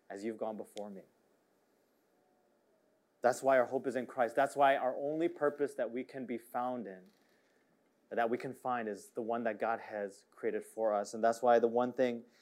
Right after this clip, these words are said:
is that to find our life purpose, we must follow God's process.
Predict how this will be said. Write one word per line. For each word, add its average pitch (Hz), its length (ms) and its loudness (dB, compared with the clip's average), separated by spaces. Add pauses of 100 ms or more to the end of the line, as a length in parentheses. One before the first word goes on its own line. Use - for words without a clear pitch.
(300)
is 107 140 -6
that 113 180 4
to 123 80 -10
find 135 480 2
our 120 240 4
life 113 260 4
purpose, 127 680 0 (360)
we 113 120 -6
must 110 280 -6
follow 113 340 2
God's 95 300 -8
process. - 720 -20